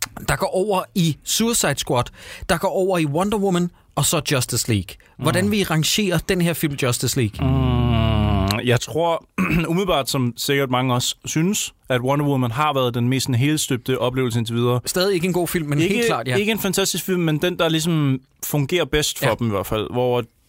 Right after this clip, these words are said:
Speaker 2: det, det hele ligesom på en eller anden måde er mest underholdende,
Speaker 1: Ja.
Speaker 2: men jeg kedede mig også en lille
Speaker 1: Ja, det
Speaker 2: smule.
Speaker 1: gør jeg også.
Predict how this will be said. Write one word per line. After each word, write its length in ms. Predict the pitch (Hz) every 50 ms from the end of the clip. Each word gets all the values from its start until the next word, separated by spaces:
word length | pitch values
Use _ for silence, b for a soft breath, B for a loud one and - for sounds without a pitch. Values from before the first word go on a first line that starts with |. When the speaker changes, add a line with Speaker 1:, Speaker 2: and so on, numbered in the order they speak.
| _
Speaker 2:
det, 120 | - 131 120 - _ -
det 100 | 139 120
hele 140 | 135 143 147 151
ligesom 220 | 143 127 139 139
på 80 | 120 139
en 20 |
eller 80 | 127 127
anden 60 | 123
måde 360 | 123 117 120 120 123 123 123 113 b b b b b b b b b b b b _ _ _ _ _ _ -
er 80 | 123
mest 420 | 123 135 135 147 170 165 - - - _
underholdende, 720 | - 156 175 196 202 190 190 185 175 170 165 160 156 156 156 - -
Speaker 1:
Ja. 220 | 139 120 120 135
Speaker 2:
men 140 | 139 139 127
jeg 120 | 123 120 -
kedede 260 | - 170 160 160 175
mig 100 | 165 151
også 160 | 151 151 -
en 60 | 160
lille 200 | 151 160 175 202 220
Speaker 1:
Ja, 60 | 135
det 80 | 135 -
Speaker 2:
smule. 80 | - 196 156
Speaker 1:
gør 20 |
jeg 80 | 147 135
også. 120 | 127 131